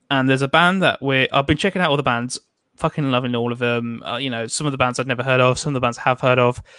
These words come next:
There was one band that I hadn't, had heard of, but I hadn't really given them a chance, and that was Trashed.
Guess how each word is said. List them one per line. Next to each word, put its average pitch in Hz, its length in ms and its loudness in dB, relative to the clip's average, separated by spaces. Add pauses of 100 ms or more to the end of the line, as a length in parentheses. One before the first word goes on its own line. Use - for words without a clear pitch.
(120)
There 143 100 0
was 156 80 -6
one 196 280 -2
band 113 300 0
that - 140 -8
I 135 60 -2
hadn't, 165 360 -4 (120)
had 180 240 0
heard 170 400 2
of, 117 360 -2
but 127 140 2
I 156 60 2
hadn't 170 160 -2
really 151 160 0
given 147 200 0
them 135 140 -2
a 131 40 -2
chance, 147 400 -4
and 139 100 -4
that - 40 -4
was - 120 -10
Trashed. - 680 -8